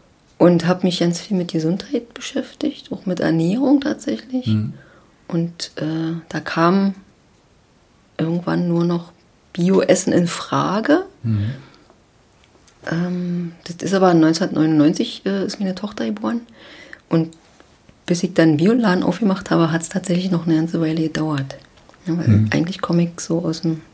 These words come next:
Speaker 1: Steuerbereich.
Speaker 2: Ach, tatsächlich?
Speaker 1: Tatsächlich, genau.
Speaker 2: Mhm.
Speaker 1: Ich bin Steuerfachangestellte und Buchhalterin.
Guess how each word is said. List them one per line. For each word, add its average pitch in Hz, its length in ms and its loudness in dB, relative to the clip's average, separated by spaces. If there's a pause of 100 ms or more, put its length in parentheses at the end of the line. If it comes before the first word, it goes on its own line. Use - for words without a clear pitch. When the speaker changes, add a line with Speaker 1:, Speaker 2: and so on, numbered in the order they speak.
(260)
Speaker 1:
Steuerbereich. 214 1040 0 (340)
Speaker 2:
Ach, - 240 -10
tatsächlich? - 500 -10
Speaker 1:
Tatsächlich, - 640 -6
genau. 190 360 -8 (100)
Speaker 2:
Mhm. 104 200 0 (100)
Speaker 1:
Ich - 120 -20
bin 175 160 -6
Steuerfachangestellte 220 1160 2
und 190 60 0
Buchhalterin. 277 640 -2